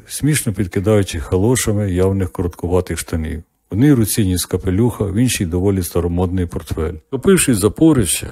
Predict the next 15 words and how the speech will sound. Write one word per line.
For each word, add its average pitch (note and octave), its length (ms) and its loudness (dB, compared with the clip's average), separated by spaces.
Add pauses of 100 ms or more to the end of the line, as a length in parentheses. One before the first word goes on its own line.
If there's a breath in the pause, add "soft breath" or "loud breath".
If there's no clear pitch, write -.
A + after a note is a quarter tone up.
(200)
чоловік D#3 340 4
зосереджено A#2+ 680 2
піднімався F#2 640 0
сходами F2 500 -2
догори, D2 500 -4 (160)
по - 120 -6
дорозі C#3+ 440 2
розкланюючись F2+ 840 0
з C#2+ 60 -10
усіма D2+ 380 -6
стрічними, F#2+ 720 -4
незалежно F2+ 580 0
від D2+ 200 -6
їхнього C#2+ 420 -6
рангу. C2+ 300 -8